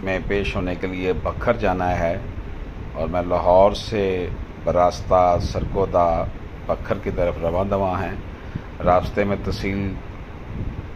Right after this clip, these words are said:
कलूर कोट के एक कस्बे झंडियावाला में हमारा क़याम है।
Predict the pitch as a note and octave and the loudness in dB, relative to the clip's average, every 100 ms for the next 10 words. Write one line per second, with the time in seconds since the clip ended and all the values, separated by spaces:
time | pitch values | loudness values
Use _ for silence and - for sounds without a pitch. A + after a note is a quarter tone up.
0 | - G2+ A#2 A2+ - G2 F#2 - F#2+ F2+ | -4 0 0 0 0 0 0 -2 -2 0
1 | F2 - - - - - - - - - | -2 -2 -2 -2 -4 -8 -10 -12 -12 -12
2 | - - - - - - - - - - | -8 -8 -10 -14 -14 -14 -12 -12 -10 -8
3 | F#2 F2 - - - F#2 - G2+ F#2+ F2+ | -6 -6 -8 -8 -4 -4 -4 0 0 0
4 | D#2 F2 G2 G#2 F#2+ F2+ F2 F2 E2 D#2+ | -4 0 4 6 6 4 2 -2 0 0
5 | D#2 D2 - - - - - - - - | 0 0 -4 -8 -8 -10 -12 -12 -12 -4
6 | F#2 F#2 G#2+ G#2 F#2+ F#2 | 0 4 4 4 2 2